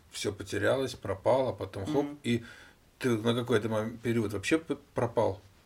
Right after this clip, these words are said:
Speaker 1: а потом появился уже со строительством пивоваренного
Speaker 2: Да я
Speaker 1: завода.
Speaker 2: пропал-то, на самом деле, не только у тебя из виду. Я у себя из виду пропал. Это был,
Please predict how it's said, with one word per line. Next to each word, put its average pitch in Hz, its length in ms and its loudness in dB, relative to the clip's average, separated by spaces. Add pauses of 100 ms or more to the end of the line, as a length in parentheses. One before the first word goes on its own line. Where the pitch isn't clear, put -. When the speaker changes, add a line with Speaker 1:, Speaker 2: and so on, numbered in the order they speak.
(120)
Speaker 1:
а - 80 -10
потом 147 200 6
появился 127 480 2
уже 110 160 -4
со 110 140 -6
строительством 101 1000 -4 (560)
пивоваренного 101 520 4
Speaker 2:
Да 160 40 4
я 214 120 6
Speaker 1:
завода. 90 320 0
Speaker 2:
пропал-то, 190 680 0
на 151 120 -4
самом 151 300 0
деле, 143 200 0
не 131 280 -2
только 139 280 0
у 110 80 -4
тебя 117 240 -6
из 110 140 -8
виду. 107 180 -8
Я 117 200 -4
у 123 80 -4
себя 151 260 6
из 139 140 4
виду 123 160 -2
пропал. 117 400 -4
Это 101 140 -12
был, 113 240 -8